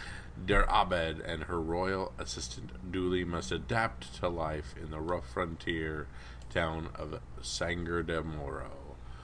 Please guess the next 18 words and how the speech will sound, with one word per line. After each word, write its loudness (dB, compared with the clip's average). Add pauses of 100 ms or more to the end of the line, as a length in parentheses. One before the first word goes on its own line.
(260)
where 0
all 6
sorts 2
of -2
monsters 0
have -6
settled. -4
A -2
western -2
tale 2
of 2
survival 2
starring 0
a -4
cast 0
of 0
literally 6
horrors 4